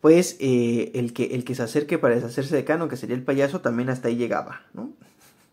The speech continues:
Dijo que no. Eh, Creep hasta ahí va a llegar. El, la araña. No entiendo, o sea, ¿a quién, a quién pretende, eh,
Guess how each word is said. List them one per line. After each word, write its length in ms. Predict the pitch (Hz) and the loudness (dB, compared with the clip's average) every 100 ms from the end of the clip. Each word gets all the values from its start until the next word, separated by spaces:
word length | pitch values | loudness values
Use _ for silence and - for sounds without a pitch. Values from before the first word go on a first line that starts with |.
| _ _ _ _ - - - _ _ _ - | _ _ _ _ -20 -20 -20 _ _ _ -8
Dijo 320 | 143 135 131 | -2 0 2
que 100 | 123 | 2
no. 360 | 147 220 - - _ _ _ _ _ _ _ _ | 4 4 0 -12 _ _ _ _ _ _ _ _
Eh, 420 | - 131 123 123 123 | -2 0 2 0 4
Creep 280 | 160 170 | 4 4
hasta 240 | - 131 131 | -2 -2 0
ahí 80 | 135 | 4
va 100 | 135 | 4
a 20 | |
llegar. 480 | 123 135 185 208 - | 4 4 4 2 -4
El, 360 | 120 120 113 - - - _ _ _ _ _ _ _ _ _ - | 0 0 -2 -10 -20 -20 _ _ _ _ _ _ _ _ _ -10
la 200 | 135 123 | -6 -4
araña. 420 | 123 131 233 - _ _ _ _ _ _ _ _ _ _ _ _ _ | -4 -2 -4 -4 _ _ _ _ _ _ _ _ _ _ _ _ _
No 80 | 170 | 2
entiendo, 400 | 208 214 208 185 | 4 6 8 6
o 80 | 139 | 4
sea, 300 | 131 156 151 | 4 4 4
¿a 80 | 139 | 0
quién, 520 | 156 180 185 180 180 - | 0 0 0 -2 -2 -4
a 100 | - | -2
quién 460 | 156 170 175 175 | 0 0 0 0
pretende, 1080 | 160 147 151 156 160 160 156 156 139 127 | 2 2 2 4 6 8 10 8 6 4
eh, 80 | 127 | -2